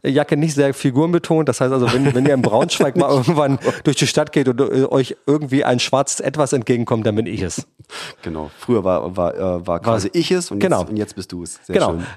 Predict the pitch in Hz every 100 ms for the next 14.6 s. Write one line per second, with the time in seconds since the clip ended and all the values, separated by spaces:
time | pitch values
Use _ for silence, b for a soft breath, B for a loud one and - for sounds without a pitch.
0 | - 143 135 - 156 156 - - - -
1 | 175 160 151 117 - 127 165 156 143 139
2 | 131 117 143 165 143 147 120 - 131 113
3 | 117 - 117 - 156 151 131 - 143 139
4 | 135 143 135 131 - 120 131 135 - 170
5 | - 151 143 135 120 - 131 123 110 113
6 | 104 143 190 - B B B B - 139
7 | 127 127 120 113 - 135 95 87 90 73
8 | - 65 - - B - 160 240 277 131
9 | - B B B - - 185 B B 156
10 | 190 285 - - - 196 220 208 190 208
11 | 151 240 277 - 127 110 107 110 - -
12 | - 107 92 - 135 - 180 180 165 175
13 | 170 143 180 185 - 165 175 156 160 135
14 | - - 156 185 240